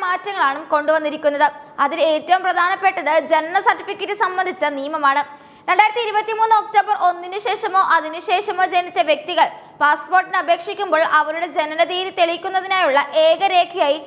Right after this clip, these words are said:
ബർത്ത് സർട്ടിഫിക്കറ്റ് തന്നെ ഹാജരാക്കണം. അതിനു മുൻപ് ജനിച്ചവർക്ക് ഡ്രൈവിംഗ് ലൈസൻസ്, പാൻ കാർഡ്, എസ് എസ് എൽ സി ബുക്ക് തുടങ്ങിയ ഉപയോഗിച്ച് ജനന തീയതി തെളിയിക്കാവുന്നതാണ്. പാസ്പോർട്ടിന്റെ രൂപഘടനയിലും വലിയ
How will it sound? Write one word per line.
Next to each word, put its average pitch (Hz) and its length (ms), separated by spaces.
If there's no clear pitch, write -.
ബർത്ത് 392 260
സർട്ടിഫിക്കറ്റ് 415 560
തന്നെ 302 240
ഹാജരാക്കണം. 277 600
അതിനു 427 240
മുൻപ് 453 300
ജനിച്ചവർക്ക് 415 600
ഡ്രൈവിംഗ് 339 320
ലൈസൻസ്, 381 460
പാൻ 302 180
കാർഡ്, 359 240
എസ് 320 140
എസ് 427 120
എൽ 370 140
സി 415 120
ബുക്ക് 403 220
തുടങ്ങിയ 370 320
ഉപയോഗിച്ച് 330 540
ജനന 339 260
തീയതി 403 280
തെളിയിക്കാവുന്നതാണ്. 311 800
പാസ്പോർട്ടിന്റെ 339 640
രൂപഘടനയിലും 359 720
വലിയ 381 180